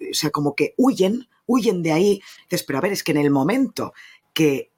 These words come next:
Trinity se separe, separe la pistola de la cabeza del francés, ahí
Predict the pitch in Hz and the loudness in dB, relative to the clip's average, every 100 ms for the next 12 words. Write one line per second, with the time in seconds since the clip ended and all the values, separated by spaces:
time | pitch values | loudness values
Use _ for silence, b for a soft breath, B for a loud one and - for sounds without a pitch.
0 | _ 220 247 185 139 - - 147 - 208 | _ 0 0 -2 0 0 0 -2 -4 -2
1 | 233 127 - _ - - - 220 220 214 | -2 -4 -8 _ -12 -8 -4 0 0 -2
2 | 156 220 185 135 135 - - 226 185 156 | -2 0 0 -2 -4 -4 0 0 2 0
3 | 139 - 175 190 - 139 233 | -4 -2 -2 -2 -6 0 -2